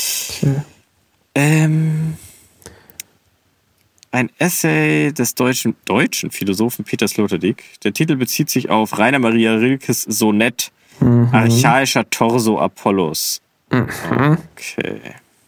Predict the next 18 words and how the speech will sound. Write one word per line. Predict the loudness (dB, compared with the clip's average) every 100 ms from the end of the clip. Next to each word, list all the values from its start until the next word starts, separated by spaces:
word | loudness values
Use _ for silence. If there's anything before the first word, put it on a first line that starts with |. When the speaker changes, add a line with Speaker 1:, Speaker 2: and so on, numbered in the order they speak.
| _ _ _ _ _ _ -20 _ _ _ _ -18 -6
Speaker 1:
Jesus. | -2 2 4 4 2 0
Speaker 2:
Oh | -4
Gott, | -4 -8 -8 -2
die | 0
sind | 0 0
alle | 2 2
so | 2 2 2 2
weird | 2 2 2
geworden, | -2 0 0 0 0 -2
so | 0 0
ab | 0 -2
dem | -4
zwanzigsten | -2 -2 -2 -6 -2 -2
Jahrhundert. | -2 -2 -2 -2 -6 -14 -18 _ _ _ _ _ _ -8
Speaker 1:
Ich | -2
glaub, | 2 2 2
du | 2
musst, | 2 2 -2 -6